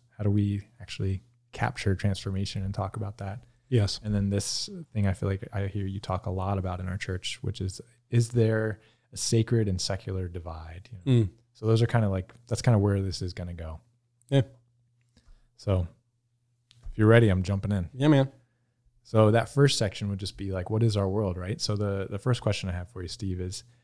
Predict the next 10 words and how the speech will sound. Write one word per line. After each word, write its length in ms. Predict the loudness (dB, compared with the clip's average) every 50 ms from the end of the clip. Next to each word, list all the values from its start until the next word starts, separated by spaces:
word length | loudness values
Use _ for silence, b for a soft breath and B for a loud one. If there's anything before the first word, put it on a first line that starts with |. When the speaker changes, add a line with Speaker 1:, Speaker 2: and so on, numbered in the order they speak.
| _ _ _
Speaker 1:
how 180 | -2 4 6 8
would 160 | 8 8 8
you 80 | 6
describe 580 | 6 4 4 2 2 0 2 2 2 2 0 -2
the 80 | -2 -2
world 420 | -2 0 0 0 0 0 -2 -2
in 200 | -2 -2 -2 -2
which 240 | -2 -2 -4 -6 -4
we 100 | -4 -4
live? 320 | -4 -6 -8 -10 -10 -12